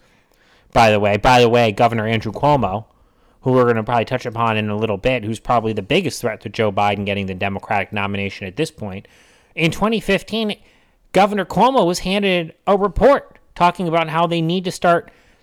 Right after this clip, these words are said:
stockpiling ventilators in New, in New York, how there's not enough, how if another H one N one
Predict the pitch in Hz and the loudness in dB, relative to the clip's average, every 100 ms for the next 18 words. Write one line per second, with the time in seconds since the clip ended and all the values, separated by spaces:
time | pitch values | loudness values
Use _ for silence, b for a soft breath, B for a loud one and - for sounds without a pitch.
0 | - 180 175 - 175 165 160 226 196 123 | 0 2 4 4 4 4 2 0 0 0
1 | 101 95 98 - - 151 151 165 147 - | 0 -2 -6 -12 -4 0 0 -2 -4 -4
2 | 147 147 214 185 - 151 151 160 160 156 | 0 2 2 2 0 0 0 0 0 2
3 | 240 220 151 147 151 151 160 160 156 165 | -2 -2 0 2 0 -2 0 0 -2 -4
4 | 170 - 170 156 175 156 185 151 | -6 -6 -4 -4 -4 -2 -2 -4